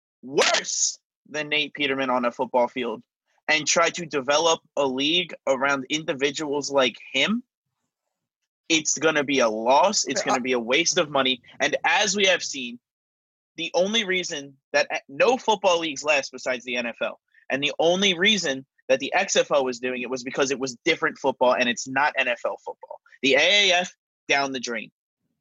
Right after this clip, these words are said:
Speaker 1: All arena football leagues,
Speaker 2: Well, it's
Speaker 1: basically
Speaker 2: because, it's
Speaker 1: down the
Speaker 2: because
Speaker 1: drain.
Speaker 2: they weren't affiliated with the N F L. I feel like if there was an affiliation
Speaker 1: I, I don't think it would matter at all.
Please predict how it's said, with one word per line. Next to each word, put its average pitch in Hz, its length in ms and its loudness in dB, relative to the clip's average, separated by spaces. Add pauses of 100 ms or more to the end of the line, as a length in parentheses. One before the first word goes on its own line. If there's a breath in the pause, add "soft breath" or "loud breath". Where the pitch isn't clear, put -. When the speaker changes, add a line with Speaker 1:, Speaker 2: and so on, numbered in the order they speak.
(480)
Speaker 1:
All 170 220 4
arena 190 320 0
football 196 380 -2
leagues, 202 320 -8
Speaker 2:
Well, 190 160 4
it's 190 140 4
Speaker 1:
basically 175 300 2
Speaker 2:
because, 214 220 4
it's - 120 2
Speaker 1:
down 147 100 0
the 202 100 4
Speaker 2:
because 214 320 2
Speaker 1:
drain. 202 120 4
Speaker 2:
they 185 40 4
weren't 165 300 4
affiliated 151 720 4
with 120 180 0
the 123 160 2
N 113 80 2
F 110 220 -2
L. 80 280 -2
I 127 140 4
feel 185 220 2
like 190 260 4
if 151 140 0
there 156 120 6
was 170 280 4
an 208 60 2
affiliation 202 680 4
Speaker 1:
I, 151 260 0
I 151 120 4
don't 160 160 -4
think 151 180 -4
it 135 60 -4
would 120 160 -8
matter 110 260 -8 (640)
at 123 140 2
all. 117 200 -6